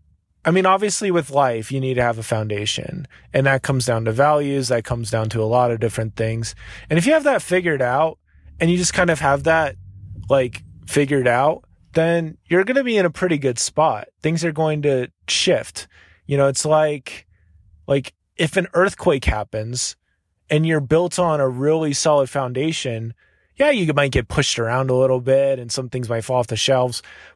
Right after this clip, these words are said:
but your, your thing is gonna be fine. Like, you're gonna be okay. On the other hand, if you're built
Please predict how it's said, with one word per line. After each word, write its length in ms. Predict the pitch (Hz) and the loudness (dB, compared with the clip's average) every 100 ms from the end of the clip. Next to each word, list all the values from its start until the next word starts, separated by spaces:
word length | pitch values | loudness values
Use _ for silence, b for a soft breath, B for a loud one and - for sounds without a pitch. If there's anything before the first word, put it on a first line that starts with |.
| _ | _
but 180 | 175 180 | 2 2
your, 380 | 170 170 165 202 _ | 0 -2 -2 -6 _
your 280 | 165 156 151 _ _ - | -2 -2 -2 _ _ -2
thing 180 | 240 | 0
is 120 | 277 160 | 0 0
gonna 140 | 160 | 0
be 120 | 135 | 0
fine. 480 | - 143 139 107 - | 0 0 0 -2 -8
Like, 200 | 127 123 | -6 -2
you're 160 | 147 185 | 2 2
gonna 160 | 185 | 2
be 140 | 156 127 | 2 0
okay. 560 | 120 - 143 110 - - B B - | 0 0 -2 -2 -12 -18 B B 0
On 120 | 160 | 2
the 80 | 202 | 2
other 200 | 220 214 | 2 2
hand, 180 | 208 190 | 2 -2
if 160 | - | -4
you're 120 | 175 | -6
built 400 | 151 170 185 180 | -2 2 2 0